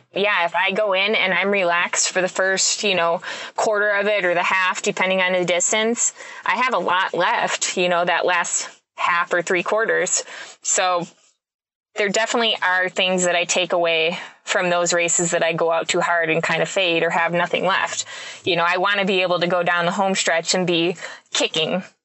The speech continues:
not necessarily just maintaining my pace, because that's where the races are won. Nobody cares if you ran the fastest first half. They care if you get to the finish line first.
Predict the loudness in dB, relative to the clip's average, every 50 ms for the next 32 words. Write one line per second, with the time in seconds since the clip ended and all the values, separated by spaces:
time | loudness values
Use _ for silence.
0 | _ _ -4 -2 -2 0 0 0 0 0 0 0 2 2 2 2 0 0 0 0
1 | 0 0 0 0 0 0 0 0 0 0 0 0 0 0 -2 -2 -2 -2 -2 -2
2 | -2 -2 -2 -4 -4 -4 -4 -2 -2 0 0 0 0 0 0 0 0 0 0 0
3 | 0 2 2 2 2 0 0 0 0 2 2 2 2 2 0 0 0 0 0 0
4 | 2 0 0 0 0 0 0 0 0 0 0 0 0 0 2 2 2 2 0 0
5 | 0 0 0 2 2 2 0 0 0 0 0 0 0 0 0 0 0 -2 -2 -2
6 | -2 -4 -2 0 0 0 2 0 0 -2 -2 -2 0 0 -2 -2 -2 -2 -2 0
7 | 0 0 0 0 -2 -2 -4 -2 -2 0 0 0 0 0 -2 -4